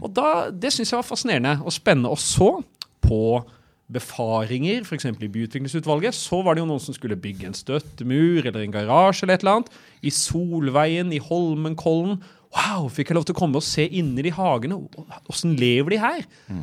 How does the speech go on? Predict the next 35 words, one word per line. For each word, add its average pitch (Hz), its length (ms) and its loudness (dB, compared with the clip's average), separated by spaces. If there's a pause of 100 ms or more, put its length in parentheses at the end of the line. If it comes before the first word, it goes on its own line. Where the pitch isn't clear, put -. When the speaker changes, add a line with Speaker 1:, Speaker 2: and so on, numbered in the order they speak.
(140)
Speaker 1:
Så - 100 -4
alt 220 160 4
dette 220 220 6
var 196 180 6
liksom 165 240 0
for 185 100 -2
meg 170 220 6
en 175 80 0
litt 175 120 -2
sånn, 151 280 6 (240)
<laughs> - 300 -4
både 170 180 8
sosiologisk, 165 840 6
antropologisk, 165 720 6
men 170 120 4
også 165 180 2
Speaker 2:
Mm. - 60 -8
Speaker 1:
politisk 175 500 2
fascinerende. 160 720 2 (220)
Eh, 165 300 0
en, 160 160 -8
en 180 60 -6
stor 170 440 2
andel 143 260 2
av 151 60 -2
befolkningen 156 440 -2
i 156 120 2
byen 196 160 2
som 160 280 4 (440)
er - 160 -8
vanskeligere 131 440 0
å - 40 2
nå - 80 -2
fram 110 340 0
til. 190 300 6